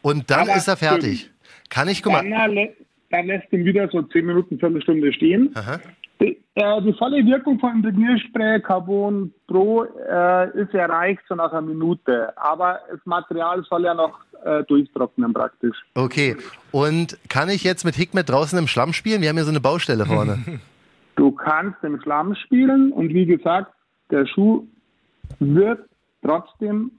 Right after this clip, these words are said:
Speaker 2: schmutzig. Das ist ganz normal, das ist bei jedem Imprägnierspray. Aber die Reinigung ist danach ganz easy.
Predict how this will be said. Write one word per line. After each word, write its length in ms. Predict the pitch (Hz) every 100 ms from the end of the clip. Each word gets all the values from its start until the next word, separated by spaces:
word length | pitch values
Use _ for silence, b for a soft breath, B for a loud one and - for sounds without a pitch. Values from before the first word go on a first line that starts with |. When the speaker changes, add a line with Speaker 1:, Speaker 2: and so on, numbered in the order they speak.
| -
Speaker 2:
schmutzig. 520 | - 180 196 262 247
Das 120 | 160 151
ist 160 | 165
ganz 240 | 143 147 143
normal, 340 | 139 147 185
das 100 | 180
ist 140 | 170 -
bei 80 |
jedem 280 | 135 175 202
Imprägnierspray. 760 | 202 196 185 202 202 - 196 185 B B _
Aber 420 | - 160 185 196
die 140 | 170 151
Reinigung 460 | 156 165 175 175
ist 120 | 165 -
danach 320 | 147 143 147 - - _ _ _ -
ganz 280 | 139 139 143
easy. 380 | 131 110 107